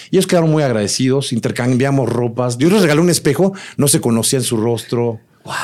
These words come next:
Speaker 1: O sea, unas cosas
Speaker 2: ¿Y cómo
Speaker 1: muy
Speaker 2: era? ¿Y cómo era? O sea, ¿se acercaban? ¿Cómo interactuaban ellos contigo? ¿Señas?
Speaker 1: Gracias
Speaker 2: ¿Cómo
Speaker 1: a
Speaker 2: lo
Speaker 1: Dios,
Speaker 2: hacían?
Speaker 1: gracias a Dios teníamos un cuate de ellos que viajaba cinco horas a Nairobi,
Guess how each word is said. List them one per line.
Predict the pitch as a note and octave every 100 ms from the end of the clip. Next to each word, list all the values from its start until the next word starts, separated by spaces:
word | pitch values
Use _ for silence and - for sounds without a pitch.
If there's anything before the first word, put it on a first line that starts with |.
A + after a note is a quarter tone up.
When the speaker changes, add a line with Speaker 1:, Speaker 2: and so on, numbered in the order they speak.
| - -
Speaker 1:
O | -
sea, | -
unas | F3 -
cosas | E3 F3+
Speaker 2:
¿Y |
cómo | F3+ A3
Speaker 1:
muy | C4
Speaker 2:
era? | G3+
¿Y |
cómo | F3 G#3
era? | A3
O | -
sea, | E3+
¿se | D#3
acercaban? | D3+ E3+ F3 F3 F3+ F#3+
¿Cómo | F#3+ G3+ A3
interactuaban | F#3+ E3+ D#3 - - F#3 F#3+ F#3
ellos | F3+ F3+
contigo? | E3+ D3+ F#3+ D#3+
¿Señas? | C#3 E3+ F3+ F#3+ E3+ E3+ E3 -
Speaker 1:
Gracias | - D#3 E3+ A3+
Speaker 2:
¿Cómo | F#3+ D#3
Speaker 1:
a |
Speaker 2:
lo |
Speaker 1:
Dios, | B2+ D3+
Speaker 2:
hacían? | G3+ D#3 B2
Speaker 1:
gracias | C3+ F3+ E3+
a |
Dios | C3+ D3
teníamos | D3+ C#3+ D3 C#3+
un | D3
cuate | C#3+ C3 - -
de | A2
ellos | B2+ C3+ -
que | B2+ G#2+ - - - - -
viajaba | A#2 A#2 D3+ E3 G3
cinco | C3 D#3 C#3
horas | C#3+ C#3+
a | B2
Nairobi, | A2+ A2+ C#3 G3 -